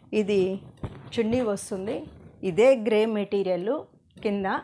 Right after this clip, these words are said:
బాటమ్కి వస్తుంది అనమాట. So ఇవి డ్రెస్ మెటీరియల్స్ అండి, త్రీ పీస్.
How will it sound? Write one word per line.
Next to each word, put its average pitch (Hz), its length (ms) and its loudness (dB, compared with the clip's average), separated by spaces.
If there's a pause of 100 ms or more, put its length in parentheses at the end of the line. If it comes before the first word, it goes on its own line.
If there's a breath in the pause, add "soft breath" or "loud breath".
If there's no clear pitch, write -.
(480)
బాటమ్కి 214 460 0
వస్తుంది - 260 -10
అనమాట. 170 300 -12 (1120)
So 262 80 -2 (160)
ఇవి 214 200 -4 (260)
డ్రెస్ 208 240 0 (120)
మెటీరియల్స్ 233 560 -2
అండి, 165 160 -6 (120)
త్రీ 226 140 0 (140)
పీస్. 214 300 -2